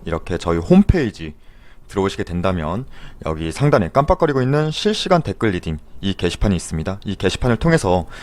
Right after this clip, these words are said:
저희가 매일 아침마다 무료 추천 종목을 안내해 드리고 있고 무료 추천 종목 안내와 함께 저희가 장중에 중요한 포인트, 이슈들도 점검해 드리고 있으니까 한번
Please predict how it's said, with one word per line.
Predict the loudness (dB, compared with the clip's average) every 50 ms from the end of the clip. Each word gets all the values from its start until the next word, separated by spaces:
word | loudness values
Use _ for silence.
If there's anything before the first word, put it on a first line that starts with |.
| -18 -16 -4
저희가 | 2 4 4 6 6 6 6
매일 | 6 6 6 6 4 4 2
아침마다 | 0 -2 0 -2 0 4 6 6 8 6 6 4 2 -2 -2 -4 -8
무료 | -10 -4 -2 -2
추천 | -2 -2 -4 -2 -2 0
종목을 | 2 4 4 4 4 2 2 0 0
안내해 | -2 0 0 2 2 2 2
드리고 | 0 -2 -4 -2 0 0 0
있고 | -2 -4 -6 -2 0 0 0 -2 -4 -10 -12 -12 -12 -12 -14 -8 -4
무료 | 0 4 4 4
추천 | 4 2 -2 0 2 2 2
종목 | 4 2 2 2 4 4 4 4 2 -2 -12 -8 -4
안내와 | 0 2 2 2 4 4 4 6 6 6 4
함께 | 4 0 -4 -6 -6 -6 -10 -10 -4 0 2 2 2 2 0
저희가 | -2 -2 -2 0 0 2 2 4 4 4 4 0 -2 -8 -16 -18 -20 -18 -18 -18 -18 -16 -16 -16 -18 -18 -16 -4
장중에 | 2 4 4 4 4 4 2 2 0 -4 -8 -16 -18 -18 -18 -18 -12
중요한 | -6 0 4 6 6 6 6 4 4
포인트, | 2 2 2 2 2 -2 -4 -4 -4 -6
이슈들도 | -6 -6 -4 -4 -2 2 2 2 4 6 6 6 6
점검해 | 4 4 2 4 4 6 4 4
드리고 | 2 0 0 0 0
있으니까 | 0 0 -2 -4 -4 0 2 2 2 2 0 -4 -10 -12 -14 -10 -2
한번 | 0 0 2 4 4 6 6 6 6 6 4 2